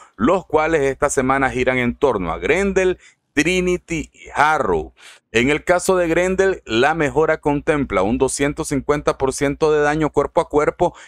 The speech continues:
y setenta y cinco por ciento de eficiencia de habilidad. Para Trinity, un más doscientos cincuenta por ciento de daño secundario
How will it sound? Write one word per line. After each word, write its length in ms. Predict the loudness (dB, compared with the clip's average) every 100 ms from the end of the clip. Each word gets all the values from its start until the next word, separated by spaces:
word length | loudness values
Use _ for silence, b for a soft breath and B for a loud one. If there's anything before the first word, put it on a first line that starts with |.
| B -4
y 200 | -2 0
setenta 600 | 0 0 0 -2 0 -2
y 80 |
cinco 420 | 0 -2 0 -2 0
por 200 | -2 0
ciento 440 | -2 -2 0 0
de 120 | 0
eficiencia 640 | -2 -6 -4 -2 -2 0 0
de 80 | 0
habilidad. 720 | -2 -2 0 2 0 -2 B B B -2
Para 300 | 0 0 0
Trinity, 560 | 0 0 -2 -2 -4 -2
un 220 | -2 0
más 220 | 0 0
doscientos 600 | -2 -2 -2 -2 -2 -4
cincuenta 480 | -4 -2 -2 -2 -2
por 160 | -4 -2
ciento 360 | -4 -2 0
de 80 | 2
daño 240 | 0 0
secundario 880 | -2 -4 -4 -2 0 0 0 -2 -2